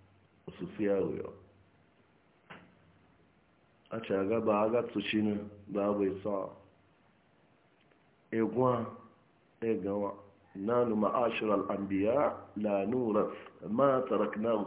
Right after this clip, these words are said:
sadaqa. Da mini na ta. In doro yi galu gwa ya ziki na sadaka ya al'ummar musulmi jo. E gigun annabawa su kuja. A ce a ga mai zajaye wani jajaye bi rayi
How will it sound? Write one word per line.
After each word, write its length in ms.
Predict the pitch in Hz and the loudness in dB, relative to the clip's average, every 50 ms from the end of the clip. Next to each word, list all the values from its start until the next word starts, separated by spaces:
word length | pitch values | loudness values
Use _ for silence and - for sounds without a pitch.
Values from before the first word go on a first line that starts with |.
| - 123 | -4 -4
sadaqa. 400 | 117 104 101 101 - - 80 - - - - - - - - _ _ _ _ _ _ _ - - | -2 -2 -2 -2 -2 -6 -8 -8 -8 -14 -20 -20 -20 -20 -20 _ _ _ _ _ _ _ -20 -14
Da 240 | - 104 104 110 113 | -8 -4 0 2 2
mini 240 | 113 117 110 107 104 | 4 4 2 2 2
na 220 | 104 104 101 101 101 - - | 2 2 2 0 -2 -2 -2
ta. 240 | 104 92 92 90 - - - - - - | -4 -4 -4 -4 -8 -12 -16 -18 -10 -6
In 160 | 117 117 117 | -4 -2 2
doro 220 | 113 135 139 135 127 | 4 6 8 8 8
yi 120 | 117 113 110 | 6 6 8
galu 240 | 127 131 131 135 127 | 6 8 8 6 4
gwa 120 | 123 120 117 | 6 4 6
ya 140 | 123 127 117 107 | 6 4 4 2
ziki 240 | 104 98 98 104 110 | 0 0 0 -2 -2
na 100 | 110 107 110 - - - - - _ - - - | -2 -4 -6 -10 -16 -20 -20 -20 _ -14 -4 4
sadaka 380 | 131 123 127 123 117 - - | 4 6 8 8 6 6 4
ya 200 | 101 101 101 101 | 4 6 6 6
al'ummar 360 | 90 90 98 104 107 107 107 110 | 6 6 4 2 2 2 2 0
musulmi 560 | 104 - - 90 90 - - 87 87 85 82 | 0 -2 -4 -8 -8 -6 -6 -4 -4 -4 -6
jo. 100 | - - - - - - - - - - - - | -8 -12 -16 -18 -20 -20 -20 -20 -20 -20 -12 -4
E 120 | - 123 117 107 | -2 -2 -2 0
gigun 480 | 101 104 104 92 92 120 127 123 123 - - - - - - _ - | 2 2 2 2 2 2 0 0 -2 -4 -12 -18 -20 -20 -20 _ -10
annabawa 480 | 104 98 104 101 98 98 98 101 98 - | -4 -2 -2 0 2 4 4 2 2 0
su 100 | 98 87 | -6 -8
kuja. 260 | - 98 92 90 - - - - - - - - - - - - - - - - - - - - - _ _ _ _ _ _ _ _ _ _ _ _ _ _ - - _ _ _ _ _ _ _ - - _ _ _ _ _ _ _ _ _ _ _ _ _ _ _ _ _ _ _ _ _ _ _ _ _ _ _ _ _ _ _ - | -6 -6 -6 -6 -6 -10 -12 -18 -20 -20 -20 -20 -20 -20 -20 -20 -20 -20 -20 -20 -20 -20 -20 -20 -20 _ _ _ _ _ _ _ _ _ _ _ _ _ _ -20 -20 _ _ _ _ _ _ _ -20 -20 _ _ _ _ _ _ _ _ _ _ _ _ _ _ _ _ _ _ _ _ _ _ _ _ _ _ _ _ _ _ _ -2
A 80 | 120 120 | -2 -2
ce 120 | 120 - 107 | 0 4 4
a 100 | 104 104 | 4 4
ga 100 | 104 120 120 | 4 4 2
mai 200 | 123 120 113 107 | 4 2 2 4
zajaye 480 | 107 101 95 98 98 95 95 98 101 | 2 2 2 2 0 2 2 2 4
wani 240 | 101 104 107 110 107 107 | 4 4 4 2 4 4
jajaye 400 | 110 113 117 113 113 101 92 92 | 4 4 4 4 4 4 4 4
bi 140 | 92 98 107 | 2 2 4
rayi 400 | 113 127 131 127 123 117 113 - | 4 6 6 6 4 2 0 -6